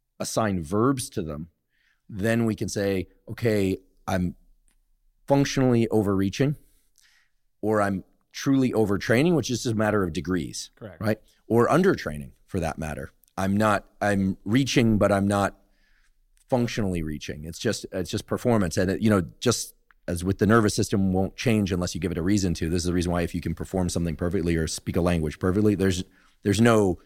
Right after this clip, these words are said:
Speaker 1: rewiring of the nervous system. This myth that we've all been told that every experience rewires your nervous system, it's different now than it was two seconds ago,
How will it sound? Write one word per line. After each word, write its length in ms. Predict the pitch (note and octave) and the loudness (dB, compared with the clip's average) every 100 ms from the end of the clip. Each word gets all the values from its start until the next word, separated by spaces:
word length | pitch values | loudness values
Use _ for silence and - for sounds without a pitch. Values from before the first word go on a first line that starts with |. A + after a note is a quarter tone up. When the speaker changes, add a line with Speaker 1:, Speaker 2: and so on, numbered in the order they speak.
| - | -4
Speaker 1:
rewiring 480 | A2 A2 F#2 F2+ E2+ | 2 2 2 2 -2
of 80 | D#2 | -4
the 60 | |
nervous 260 | D#2 D#2+ E2+ | -4 -4 -6
system. 320 | D#2+ - C#2+ - - | -8 -12 -16 -10 -2
This 200 | A2 G2 | -2 0
myth 300 | G2 G2 - | 0 0 0
that 140 | G#2 | 0
we've 160 | G2 F2+ | 0 2
all 120 | F#2 | 0
been 160 | F2+ | 0
told 240 | E2+ F#2+ F2 | -2 -2 -2
that 120 | F2+ | -4
every 280 | F#2+ F2 F#2 | -4 0 0
experience 560 | F#2 - - F2+ F2+ - | -2 -4 -4 -2 -4 -6
rewires 480 | F2 D#2+ E2 E2+ E2+ | -6 -4 -2 -4 -4
your 80 | |
nervous 220 | E2+ E2 - | -4 -4 -6
system, 300 | E2 F2+ E2 | -6 -4 -4
it's 120 | - | -4
different 300 | G#2+ G2+ F2 | -4 -2 -2
now 220 | E2+ E2+ | 0 0
than 120 | E2+ | 0
it 60 | D#2+ | -2
was 160 | E2 - | -4 -4
two 160 | F#2 | -4
seconds 340 | - E2+ F#2 F2+ | -2 -2 -2 0
ago, 160 | E2+ | -2